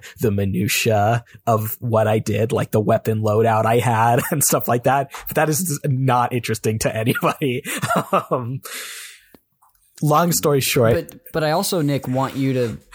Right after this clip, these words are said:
Speaker 2: to be, if you wanna share that stuff, this is the time to do it, so feel free, but you don't have to.
Speaker 1: Okay, I had the A C R, uh, assault rifle.
Speaker 2: Yes. <laughs>
Speaker 1: Um, I didn't have a sight on it.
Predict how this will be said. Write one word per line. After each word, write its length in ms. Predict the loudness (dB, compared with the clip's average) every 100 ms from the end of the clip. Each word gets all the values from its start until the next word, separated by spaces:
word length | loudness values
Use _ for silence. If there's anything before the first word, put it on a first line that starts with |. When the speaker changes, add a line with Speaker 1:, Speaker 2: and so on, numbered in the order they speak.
| -20 _ -10
Speaker 2:
to 120 | -6
be, 400 | -2 -2 -2 -4 -6
if 200 | -6 -2
you 120 | -2
wanna 480 | -2 -2 -2 0 -2
share 240 | -2 -2
that 180 | -2 -4
stuff, 360 | -4 -6 -6 -12 _ _
this 200 | -4 -2
is 160 | -2 -2
the 120 | -4 -4
time 300 | -4 -2 -2
to 100 | 0
do 160 | 0 -2
it, 100 | -2
so 120 | -4
feel 220 | -2 -2
free, 160 | -2 -4
but 160 | -4
you 100 | -2
don't 180 | -2 -2
have 200 | -6 -10
to. 140 | -14 -14 -14 -8 -2
Speaker 1:
Okay, 200 | 0 2
I 140 | 4
had 360 | 2 2 0 0
the 200 | 0 0
A 140 | 2 2
C 360 | 2 4 4
R, 560 | 4 4 2 0 0 -4 _ _ _
uh, 280 | -4 -2 -2 0
assault 460 | 0 2 2 2
rifle. 540 | 4 4 4 2 2 0
Speaker 2:
Yes. 120 | -2 -4 -4 -2 -4 -2
<laughs> 60 |
Speaker 1:
Um, 480 | 0 2 0 -2 -4 -2
I 80 | -2
didn't 320 | 0 -2 -2
have 200 | 0 0
a 20 |
sight 360 | 0 2 2 2
on 200 | 0 0
it. 220 | -2 -4